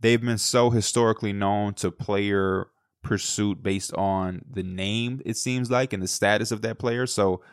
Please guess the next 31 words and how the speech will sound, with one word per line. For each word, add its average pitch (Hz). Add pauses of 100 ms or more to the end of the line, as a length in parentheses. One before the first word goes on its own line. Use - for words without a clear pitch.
(300)
I 98
would 95
expect 113
them 110
to 98 (220)
go 101
all 104
in 107
for 107
DeJounte, 107
clutch -
client, 104
of -
course. 98 (440)
Um, 90
but 101
I 104
definitely, 107 (340)
I -
definitely 107
kinda 107
prefer 95 (1160)
getting 107
two -
quality 92
starters 90
to -
add 90
to 92
this 82
team. 87